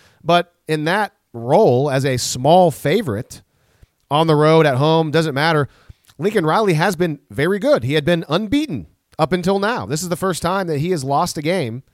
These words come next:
as a less than touchdown favorite or a less than six point favorite since he's been the head coach at Oklahoma. So history was on Oklahoma's side despite the whole bye week thing. And with everything going on, everything just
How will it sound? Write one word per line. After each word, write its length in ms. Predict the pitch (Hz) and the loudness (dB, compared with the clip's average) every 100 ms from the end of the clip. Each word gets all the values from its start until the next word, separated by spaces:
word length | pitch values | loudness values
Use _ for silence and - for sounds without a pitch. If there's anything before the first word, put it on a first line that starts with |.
| _ _ _ _ 135 | _ _ _ _ -2
as 340 | 143 143 131 | 0 0 -2
a 180 | 135 135 | -4 -4
less 300 | 123 165 180 | 0 0 0
than 160 | 175 156 | -2 -2
touchdown 480 | 156 151 165 160 143 | -2 -2 -2 -2 0
favorite 480 | 160 196 123 113 _ | 0 0 -2 -6 _
or 100 | 139 | -2
a 60 | 139 | 0
less 240 | 151 165 | 0 -2
than 160 | 156 127 | -2 -6
six 320 | - 175 - | -4 -4 -4
point 280 | - 170 208 | -2 -2 -2
favorite 480 | - 120 123 151 _ _ _ _ _ | -4 -4 -2 -4 _ _ _ _ _
since 200 | - 170 | -6 -2
he's 120 | 175 | -2
been 100 | 160 | 0
the 80 | 165 | 0
head 120 | 165 | 0
coach 200 | 175 165 | 0 0
at 80 | 175 | 2
Oklahoma. 420 | 180 170 220 127 | 2 2 0 0
So 300 | - 165 147 - _ - | -2 0 0 -2 _ -2
history 460 | 240 262 - 220 | 0 2 0 0
was 380 | 175 135 185 196 | 0 0 0 0
on 100 | 160 | 0
Oklahoma's 460 | 165 165 156 147 127 | 0 0 0 0 -2
side 340 | 151 180 170 | 0 2 0
despite 400 | 123 - 151 156 | 0 -2 0 0
the 80 | 139 | 0
whole 140 | 139 | -2
bye 240 | 117 127 147 | 0 0 0
week 180 | 135 104 | 0 -2
thing. 480 | 131 185 123 139 - _ _ _ - _ _ _ - | -4 -2 -2 -6 -14 _ _ _ -20 _ _ _ -4
And 240 | 147 151 | 0 2
with 100 | 151 | 2
everything 400 | 165 170 165 170 | 2 2 2 0
going 240 | 151 156 156 | 2 2 2
on, 220 | 151 156 | 0 0
everything 420 | 151 160 165 156 | 0 -2 -2 -4
just 220 | 139 139 | -6 -8